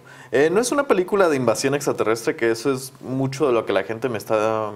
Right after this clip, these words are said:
diciendo. "Oye, pues es que yo fui pensando que iba a ser como del <laughs> Día de la Independencia". Eh, la verdad es que va muy lenta, pero durante toda la,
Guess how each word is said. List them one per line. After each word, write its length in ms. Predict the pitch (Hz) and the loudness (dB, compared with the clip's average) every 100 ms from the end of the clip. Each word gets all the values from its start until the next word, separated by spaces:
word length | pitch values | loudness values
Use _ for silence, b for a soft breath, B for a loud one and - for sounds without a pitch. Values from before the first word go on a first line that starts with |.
| 95 107 | -12 -12
diciendo. 320 | 107 101 98 | -8 -4 -2
"Oye, 360 | 156 160 139 | 0 0 0
pues 200 | 101 113 | -2 -8
es 100 | 123 | -8
que 100 | 135 | -2
yo 80 | 139 | -2
fui 200 | 135 139 | 0 -4
pensando 420 | 135 120 135 135 | -2 -4 -2 -2
que 80 | 131 | -2
iba 100 | 127 | -2
a 40 | 123 | -2
ser 140 | 135 | -4
como 320 | - 131 113 110 | -6 -6 -2 0
del 240 | 117 117 - | 0 -2 -6
<laughs> 80 | 135 | -2
Día 140 | 143 | 0
de 80 | 147 | 2
la 60 | 135 | 0
Independencia". 840 | 120 117 117 113 117 123 123 127 - B B B B - | 0 0 0 -2 0 -2 -2 -6 -6 B B B B -2
Eh, 120 | 131 | 2
la 100 | 151 | 4
verdad 180 | 170 202 | 2 0
es 80 | |
que 80 | - | 2
va 100 | 175 | 0
muy 260 | 160 160 160 | 2 0 0
lenta, 480 | 120 117 117 143 139 | 0 0 0 -2 2
pero 600 | 120 113 113 113 113 113 | 2 4 4 4 2 0
durante 320 | 120 131 131 143 | 0 0 0 0
toda 180 | 175 | 0
la, 420 | 123 135 143 135 | 0 2 2 2